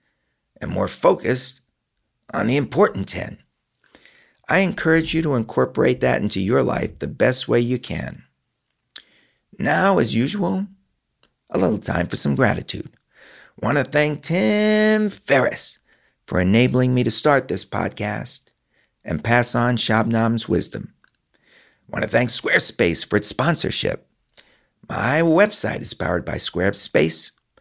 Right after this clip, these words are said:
so go to squarespace dot com, type in the offer code Fussman, and get ten percent off a new domain name or your own unique website. And ZipRecruiter,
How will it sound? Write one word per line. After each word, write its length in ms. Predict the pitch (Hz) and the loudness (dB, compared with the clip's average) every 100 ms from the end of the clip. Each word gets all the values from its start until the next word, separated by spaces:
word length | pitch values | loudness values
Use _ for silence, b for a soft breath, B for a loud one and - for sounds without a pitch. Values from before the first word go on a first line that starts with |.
| b b b | b b b
so 140 | - | -2
go 140 | 104 113 | 2 2
to 60 | |
squarespace 680 | 110 - 95 113 - 120 - | 0 0 0 0 2 0 0
dot 300 | 92 82 - | -4 -4 -4
com, 500 | - 180 190 185 190 - _ _ _ _ _ | 0 2 2 0 -6 -12 _ _ _ _ _
type 260 | - 92 - | -6 -4 -2
in 100 | 98 | 0
the 80 | |
offer 240 | 92 95 - | 0 -2 -2
code 260 | - 90 | -4 -4
Fussman, 580 | - 151 160 - 92 104 - b b b b | 0 -2 -2 -4 -6 -6 -12 b b b b
and 220 | - 87 | -6 -2
get 280 | 90 - - | -2 -4 -6
ten 320 | 139 156 165 | -2 0 -2
percent 600 | - 151 - 147 139 - | -2 -2 0 0 0 -2
off 360 | 110 82 - - | 0 0 -2 -4
a 80 | 80 | 0
new 400 | 82 95 135 156 | 2 2 2 4
domain 580 | 107 92 90 117 147 | 4 4 4 2 2
name 460 | 131 110 104 104 107 - _ _ _ _ | 2 2 2 0 -4 -10 _ _ _ _
or 180 | 76 78 | -2 2
your 280 | 87 78 87 | 2 2 2
own 440 | 135 82 55 - - _ _ | 2 0 -4 -8 -14 _ _
unique 340 | - 73 - - | -2 0 0 -2
website. 560 | - - - - - - _ _ _ - B B B - | -2 -2 -4 -6 -8 -12 _ _ _ -20 B B B -2
And 680 | 165 208 214 220 214 220 | 0 2 2 2 4 4
ZipRecruiter, 720 | 208 - - 131 - 101 - | 2 0 -4 -4 -4 -4 -4